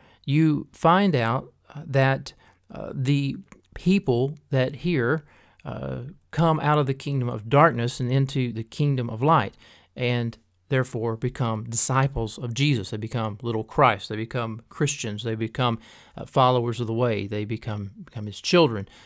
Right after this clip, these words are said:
Uh, they become those that we read about here, uh, as Paul mentions, uh, saying that, uh, uh, God chose, uh, them, uh, in, in Christ.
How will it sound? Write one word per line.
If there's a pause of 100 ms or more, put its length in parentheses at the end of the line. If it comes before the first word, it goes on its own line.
(180)
Uh,
they
become (280)
those
that
we (720)
read
about
here, (300)
uh,
as
Paul
mentions,
uh,
saying
that, (140)
uh, (380)
uh, (720)
God
chose,
uh,
them, (320)
uh,
in, (140)
in
Christ.